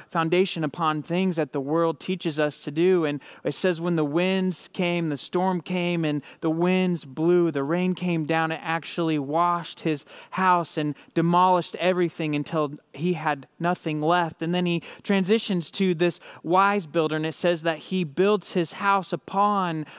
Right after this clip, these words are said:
the practices of Jesus. If you put into practice what Jesus teaches, it's like you are building this house upon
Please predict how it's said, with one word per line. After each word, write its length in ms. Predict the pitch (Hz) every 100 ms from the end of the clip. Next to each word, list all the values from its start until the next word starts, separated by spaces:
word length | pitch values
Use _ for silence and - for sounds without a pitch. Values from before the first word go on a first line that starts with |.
| -
the 100 | 151
practices 760 | 143 208 208 220 202 180 196 165
of 160 | 156
Jesus. 920 | 139 180 202 151 113 98 - - - _ _ _ _ - -
If 200 | 156 -
you 160 | 180 180
put 360 | - 220 233 190
into 240 | 190 180
practice 640 | - 196 196 190 160 -
what 280 | 165 190 190
Jesus 380 | 175 185 160 156
teaches, 400 | - 202 - 151
it's 240 | 156 -
like 300 | 175 190 180
you 200 | 180 175 - -
are 100 | 170
building 400 | 151 185 208 202
this 180 | 180 160
house 360 | - 185 185 -
upon 420 | - 185 175 170